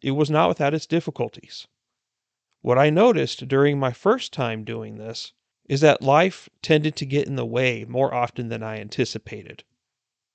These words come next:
Last time, as a general rule of thumb, I wanted to be at least one week ahead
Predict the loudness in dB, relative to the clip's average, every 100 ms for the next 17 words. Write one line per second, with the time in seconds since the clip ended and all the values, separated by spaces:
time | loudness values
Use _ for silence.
0 | _ _ 0 2 2 2 -2 -2 -6 -14
1 | _ 0 0 4 4 8 8 8 6 2
2 | 0 -2 -2 -2 -8 -18 _ _ _ _
3 | 0 4 4 4 -2 -6 -4 -2 -2 -4
4 | _ -4 -2 -4 -6 -6 0 0 0 -2
5 | -6 -8 -8 -8 0 0 0 -8